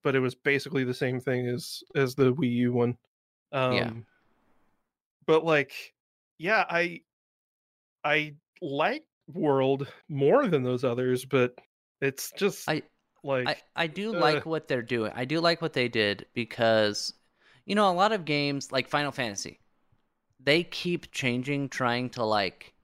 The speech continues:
Speaker 2: be more accessible and, like,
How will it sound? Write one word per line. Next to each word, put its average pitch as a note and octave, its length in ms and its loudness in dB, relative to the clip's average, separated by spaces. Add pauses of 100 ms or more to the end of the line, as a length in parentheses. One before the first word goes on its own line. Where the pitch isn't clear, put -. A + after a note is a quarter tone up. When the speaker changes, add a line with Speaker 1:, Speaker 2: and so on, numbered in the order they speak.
(580)
Speaker 2:
be C3 140 4
more A#2+ 280 2
accessible G2 920 -4 (140)
and, G#2+ 300 0
like, F#2+ 300 -4